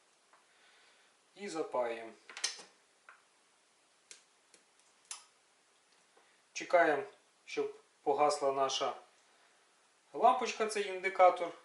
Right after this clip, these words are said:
яка сигналізує цей сам момент запайки.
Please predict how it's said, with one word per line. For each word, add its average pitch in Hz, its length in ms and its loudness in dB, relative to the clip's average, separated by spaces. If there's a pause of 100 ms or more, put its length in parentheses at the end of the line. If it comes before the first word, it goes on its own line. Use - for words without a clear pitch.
(240)
яка 160 220 -2
сигналізує 156 840 -4 (640)
цей 143 200 -6
сам 143 220 -6
момент 147 480 -2 (120)
запайки. 143 680 0